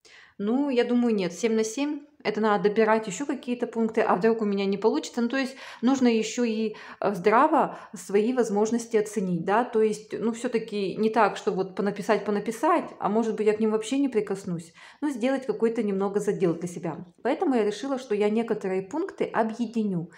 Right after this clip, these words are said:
То есть, допустим, связать там, вот у меня будет такой пункт, как связать три пары, э, носочков то-, из толстой пряжи.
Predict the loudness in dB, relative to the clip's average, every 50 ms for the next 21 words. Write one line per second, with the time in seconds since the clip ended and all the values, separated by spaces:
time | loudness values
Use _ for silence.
0 | -20 -20 -12 _ 0 2 2 4 2 2 2 2 0 -2 0 0 -2 -2 0 -2
1 | 0 2 2 0 0 0 -2 -2 0 0 0 -2 -2 -2 -2 -2 -2 -2 -2 -2
2 | -2 -2 -4 -4 -2 -4 -4 -2 -4 -4 -4 -6 -10 -14 -12 -10 -6 -2 0 -2
3 | -2 -2 -2 -4 -4 -2 -2 -2 0 0 -2 -4 -8 -10 -18 -20 -20 -20 -20 _
4 | -4 -2 0 0 0 0 -2 -2 -2 0 0 0 0 0 -4 -4 -4 -2 -4 -4
5 | -4 -4 -4 0 2 4 4 2 0 -6 -6 -4 -4 -4 -4 -4 -6 -10